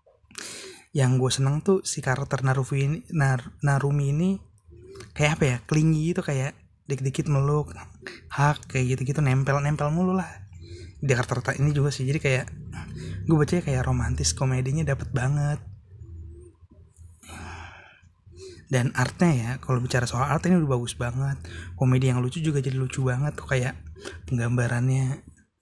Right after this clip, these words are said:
Jadi ini menurut gue recommended ya. Cuman ini jatuhnya komik baru, jadi komik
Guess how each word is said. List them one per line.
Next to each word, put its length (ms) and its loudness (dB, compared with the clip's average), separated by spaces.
Jadi 260 2
ini 220 2
menurut 220 0
gue 100 6
recommended 540 0
ya. 160 -10
Cuman 280 4
ini 400 2
jatuhnya 320 2
komik 240 0
baru, 320 0
jadi 160 2
komik 320 2